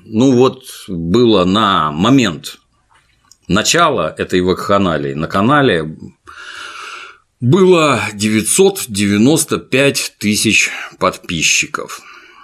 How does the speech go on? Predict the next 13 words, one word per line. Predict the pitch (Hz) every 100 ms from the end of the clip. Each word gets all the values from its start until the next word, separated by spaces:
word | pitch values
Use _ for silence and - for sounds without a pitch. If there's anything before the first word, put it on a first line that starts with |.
| - - -
Вот | - 95 85
вакханалия | 85 - 107 107 90 85
закончилась, | 92 - 160 170 - 80 71 - _ - - - _ -
девятьсот | 95 120 127 143 127
девяносто | 107 98 104 92 -
пять | 85 90 80 -
тысяч | 170 - 104
восемьсот | 92 101 101 92 - 139 110
двадцать | 95 98 107 - 85
один | 78 73 82 82 76 _ _
подписчик. | 80 76 - 76 65 - - - - _ - - -
Ну, | 110 151 170
отписалось, | 135 107 - - - 165 160 95 -